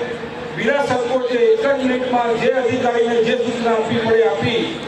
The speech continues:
અને આપણા વિસનગરનું જે એક ઘરેણું છે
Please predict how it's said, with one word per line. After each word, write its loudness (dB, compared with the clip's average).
અને 2
આપણા 2
વિસનગરનું 2
જે 6
એક 4
ઘરેણું 4
છે 0